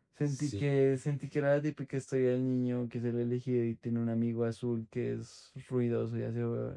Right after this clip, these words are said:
Speaker 1: y está bravo, y una amiga rosada que es inteligente.
Speaker 2: Pero como que también es mucho el desarrollo del personaje de Tanjiro y como los retos que enfrenta. Es una gonorrea.
Speaker 1: No, ¿sabes la verdad? Cuando quité en Demon Slayer, cuando salió lo del tren,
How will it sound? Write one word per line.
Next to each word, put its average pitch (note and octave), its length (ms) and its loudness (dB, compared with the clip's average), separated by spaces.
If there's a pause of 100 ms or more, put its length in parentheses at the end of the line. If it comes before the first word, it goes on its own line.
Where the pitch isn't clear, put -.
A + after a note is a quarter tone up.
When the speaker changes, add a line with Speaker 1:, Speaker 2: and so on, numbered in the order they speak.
Speaker 1:
y C3 100 -6
está A#2+ 260 -4
bravo, B2 320 0
y B2+ 120 -2
una A#2 220 -2
amiga A2+ 380 0
rosada A#2 680 -6
que B2 200 -8 (600)
es A2 220 -4
inteligente. A2+ 680 -4
Speaker 2:
Pero A2+ 260 4
como A#2 220 0
que A#2+ 120 0
también A#2 260 0
es A2 80 -4
mucho A2+ 260 -4
el G#2 60 -4
desarrollo A2 480 -2
del G2+ 120 -4
personaje F#2+ 520 -8
de F2+ 80 -8
Tanjiro F2+ 480 -8
y E2 80 -10
como F2+ 220 -12
los F2 180 -4
retos F#2 340 -6
que - 80 -14
enfrenta. E2 580 -16
Es F#2+ 140 -12
una C3 160 -2
gonorrea. B2 380 0
Speaker 1:
No, D#3 200 6
¿sabes C#3 320 0
la D3+ 100 4
verdad? D#3 260 0
Cuando B2+ 320 0
quité C3+ 400 -2
en A#2+ 160 2
Demon C3 360 0
Slayer, C#3+ 460 0 (380)
cuando B2+ 220 0
salió A#2+ 280 2
lo A#2+ 100 2
del B2+ 220 2
tren, C#3 400 0